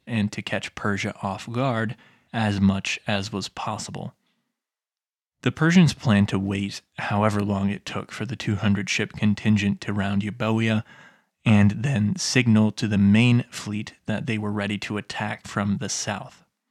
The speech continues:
It seems pretty clear that Themistocles intuited the Persian plan, so after he convinced the other city-states to go with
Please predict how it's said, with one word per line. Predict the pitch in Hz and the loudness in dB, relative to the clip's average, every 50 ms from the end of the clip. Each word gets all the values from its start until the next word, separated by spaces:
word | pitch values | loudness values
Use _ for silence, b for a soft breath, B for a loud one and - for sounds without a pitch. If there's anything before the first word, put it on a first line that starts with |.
| _ _ _ _ _ _ _ _ _ _ _ _ _ _ _ _ _ _ _ _ _ _ - | _ _ _ _ _ _ _ _ _ _ _ _ _ _ _ _ _ _ _ _ _ _ 0
It | - 156 - | 0 0 0
seems | - - 214 208 196 175 - | 4 6 8 8 8 8 6
pretty | - - - - 135 117 107 98 | 0 -8 -2 0 2 2 2 0
clear | - - - 104 98 95 98 98 - - | -4 -8 -6 -4 -4 -2 -4 -6 -6 -6
that | 113 113 98 98 98 - - | -4 -2 -2 -2 -2 -6 -4
Themistocles | - 113 107 104 104 - - 104 - - - 110 104 101 101 98 - | 2 4 4 4 4 2 -4 -8 -10 -6 -2 0 0 2 0 0 -2
intuited | - 120 113 101 98 - - 151 143 123 107 95 98 101 104 113 - | -2 0 0 0 0 0 0 2 2 2 2 2 0 -2 -4 -6 -10
the | 101 | -10
Persian | - - - 104 98 98 98 101 98 101 110 | -10 -6 -6 -4 -4 -4 -2 -2 -2 -2 -2
plan, | - - 113 107 101 98 101 107 117 - b b b b b b b b b b b b | -4 -2 -2 -2 0 -2 -4 -6 -8 -10 b b b b b b b b b b b b
so | - - - 120 110 107 | -12 -6 -4 -2 0 0
after | 113 113 110 98 - 110 | 2 2 0 0 0 -2
he | 98 107 104 | -2 -2 -2
convinced | - - 101 98 - 104 98 98 - - | 0 0 0 2 4 4 4 4 2 0
the | - 101 104 | -2 -2 -2
other | 104 104 101 101 | 0 -2 -2 -2
city-states | - - 110 101 104 98 - - 104 101 98 - - | -2 -4 -2 -2 -2 -4 -4 -4 -4 -6 -6 -6 -6
to | - 104 | -8 -6
go | - 104 98 98 98 | -4 -4 -2 -2 -2
with | 98 110 113 104 104 - - | -4 -4 -6 -6 -6 -8 -12